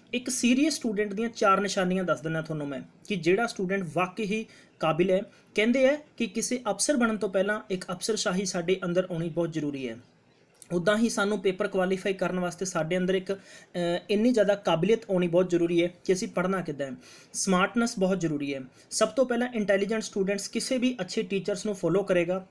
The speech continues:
ਔਰ ਹਰ ਇੱਕ ਗੱਲ ਨੂੰ ਧਿਆਨ ਨਾਲ ਸੁਣੇਗਾ ਔਰ ਉਹਦੇ ਦਿੱਤੇ ਗਏ ਗੁਣ ਔਰ ਟਿਪਸ ਨੂੰ ਯਾਦ ਰੱਖੇਗਾ। ਨੰਬਰ ਟੂ, ਇੰਟੈਲੀਜੈਂਟ ਸਟੂਡੈਂਟ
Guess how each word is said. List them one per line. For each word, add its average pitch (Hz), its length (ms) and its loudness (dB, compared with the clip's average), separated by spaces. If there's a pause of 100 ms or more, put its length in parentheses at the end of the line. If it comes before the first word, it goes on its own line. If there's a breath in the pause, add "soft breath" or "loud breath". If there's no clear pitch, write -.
ਔਰ 190 140 2
ਹਰ 185 200 0
ਇੱਕ 226 180 -2
ਗੱਲ 170 180 2
ਨੂੰ 185 160 -2
ਧਿਆਨ 185 180 0
ਨਾਲ 170 120 -2
ਸੁਣੇਗਾ 175 500 -2 (340 loud breath)
ਔਰ 214 120 4 (120)
ਉਹਦੇ 214 200 4
ਦਿੱਤੇ 185 360 0
ਗਏ 214 120 -2
ਗੁਣ 185 340 0
ਔਰ 190 100 -2
ਟਿਪਸ 180 300 -2
ਨੂੰ 190 120 -2
ਯਾਦ 147 220 -4
ਰੱਖੇਗਾ। 139 380 -8 (240)
ਨੰਬਰ 208 320 2
ਟੂ, 151 240 -6 (380 loud breath)
ਇੰਟੈਲੀਜੈਂਟ 214 520 2
ਸਟੂਡੈਂਟ 240 360 -2